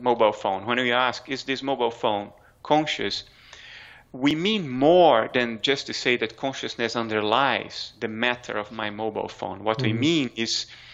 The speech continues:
Speaker 1: does this mobile phone have a conscious inner life of its own as
Speaker 2: Mm-hmm.
Speaker 1: a mobile phone? A private inner life of its own, in the sense that I have a private inner life of my own.
Speaker 2: Mm-hmm.
Speaker 1: Um,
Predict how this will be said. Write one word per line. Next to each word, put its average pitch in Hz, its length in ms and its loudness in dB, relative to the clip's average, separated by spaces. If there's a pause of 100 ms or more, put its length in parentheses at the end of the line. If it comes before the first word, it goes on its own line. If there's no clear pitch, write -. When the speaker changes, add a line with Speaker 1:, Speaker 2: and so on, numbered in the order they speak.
(340)
Speaker 1:
does 151 260 4
this 170 260 2
mobile 131 360 6
phone 101 400 -2
have 127 200 -2
a 123 60 0 (200)
conscious 175 580 0
inner 127 260 0
life 120 460 0
of 127 160 0
its - 300 -6
own 147 320 4 (280)
as 139 300 2
Speaker 2:
Mm-hmm. 120 80 -6
Speaker 1:
a 127 40 -6
mobile 123 360 -4
phone? - 340 -8 (540)
A - 100 -10 (220)
private 175 760 0
inner 135 300 0
life 107 320 0
of 107 120 -4
its - 280 -6
own, 107 320 -4 (100)
in 123 100 -8
the 113 100 -2
sense 131 360 -2
that - 180 -2 (120)
I 214 140 2
have 120 340 -2
a 107 80 -8 (160)
private 117 500 -4
inner 117 240 -10
life 104 320 -6
of 110 140 -10
my 104 180 -2
own. 98 200 -2 (140)
Speaker 2:
Mm-hmm. 123 300 0 (880)
Speaker 1:
Um, 107 420 -2